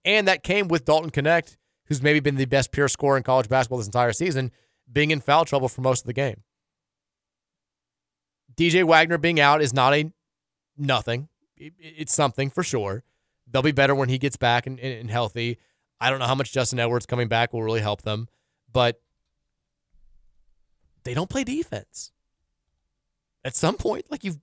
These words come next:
you've, you're going to have to defend somebody to win a national title. They're a hundred and second in the country in adjusted defensive efficiency. They're seventh in offense. They can score with anybody. But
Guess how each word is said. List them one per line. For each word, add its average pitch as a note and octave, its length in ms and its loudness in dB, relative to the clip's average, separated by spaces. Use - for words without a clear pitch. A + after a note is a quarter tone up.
you've, F3+ 180 -10
you're G3+ 120 -6
going C4 240 0
to F#4 40 -2
have G#4 160 -2
to F4 80 -16
defend A#3 380 -2
somebody D3+ 280 0
to C3 60 -2
win C3+ 160 -2
a C3 40 -2
national C3 300 0
title. A#2 380 -2
They're C#3+ 200 4
a C3+ 80 4
hundred A3 340 -2
and G3 80 -4
second E3+ 300 2
in D#3 60 -4
the C#3+ 60 -2
country C3 360 -2
in A#2 40 0
adjusted A2+ 340 -2
defensive A2 360 -4
efficiency. G2 500 -10
They're B2+ 120 -2
seventh G#3 340 2
in C3 80 0
offense. - 560 -4
They E3 100 2
can G#3 80 0
score G3+ 320 2
with D#3 140 0
anybody. A#2 360 -4
But B2+ 320 2